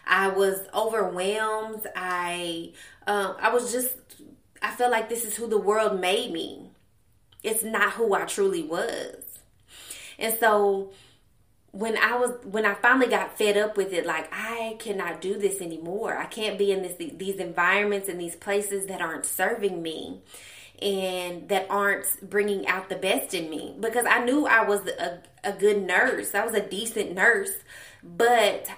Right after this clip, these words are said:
I wasn't giving emotionally what my patients needed. I wasn't in a good mood. So that, that came out in my work.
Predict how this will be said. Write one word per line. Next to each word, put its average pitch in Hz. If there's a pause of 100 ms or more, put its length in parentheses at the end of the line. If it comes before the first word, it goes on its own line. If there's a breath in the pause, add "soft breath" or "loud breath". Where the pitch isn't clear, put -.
I 220
wasn't 196 (1300)
giving 196 (560)
emotionally 202
what 170
my 175
patients 175
needed. 165 (340 loud breath)
I 202
wasn't 202 (420)
in 226
a 214
good 202
mood. 196
So 202
that, 208 (600 loud breath)
that 202
came 233
out 226
in 220
my 185
work. 330